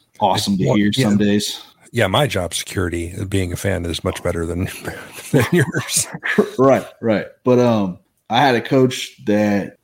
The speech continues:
Speaker 1: I worked for in the beginning that, you know, he always said, uh, he, he, in a, in a staff meeting, he said, "You guys know what fan stands, you know, is short for?" And everybody's kinda like, "What do you, like," he said, "Fan's short for, for fanatic."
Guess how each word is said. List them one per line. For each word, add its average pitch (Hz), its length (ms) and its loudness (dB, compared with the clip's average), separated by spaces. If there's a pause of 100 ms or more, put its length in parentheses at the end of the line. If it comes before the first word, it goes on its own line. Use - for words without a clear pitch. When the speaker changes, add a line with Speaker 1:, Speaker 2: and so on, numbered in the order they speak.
(140)
Speaker 1:
I 107 100 0
worked 110 280 2
for 104 480 2
in 110 120 0
the 107 80 2
beginning 98 600 2 (200)
that, 90 320 -6 (160)
you 104 120 -2
know, 82 160 -4
he 101 200 2
always 92 280 0
said, 92 300 -2
uh, 73 360 -6 (140)
he, 101 260 0
he, - 420 -2
in 95 120 -2
a, 87 160 -4
in 95 120 -2
a 87 100 -2
staff 104 500 -2
meeting, 92 220 0
he 98 100 -2
said, 90 280 -4
"You 90 200 -4
guys 107 180 2
know 104 120 4
what - 160 0
fan 104 400 0
stands, - 680 -6
you 98 100 -2
know, 82 220 -6
is 85 100 -10
short - 320 0
for?" 82 420 -12
And 85 380 -8
everybody's 85 280 -4
kinda 92 160 -8
like, 82 120 -16
"What 90 140 -4
do 95 80 0
you, 92 240 0
like," 82 240 -10 (400)
he - 60 -20
said, 82 240 -10
"Fan's 120 440 2
short 113 260 2
for, 87 140 -10 (220)
for 101 160 -2
fanatic." 101 540 -2